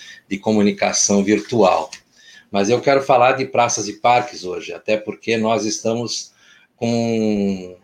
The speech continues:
a Praça da Alfândega em festa, nós temos até segunda-feira ainda a possibilidade de acessarmos a nossa Feira do Livro, que tá sendo um sucesso,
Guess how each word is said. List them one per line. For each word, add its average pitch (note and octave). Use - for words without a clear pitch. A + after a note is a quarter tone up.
a G#2+
Praça A#2
da G2+
Alfândega G2+
em G2
festa, B2
nós G#2
temos G#2+
até G2+
segunda-feira G#2
ainda A2+
a G2+
possibilidade G2+
de G#2
acessarmos G#2
a G2+
nossa G2+
Feira G2
do G2
Livro, B2+
que -
tá F#2+
sendo G2
um F#2
sucesso, -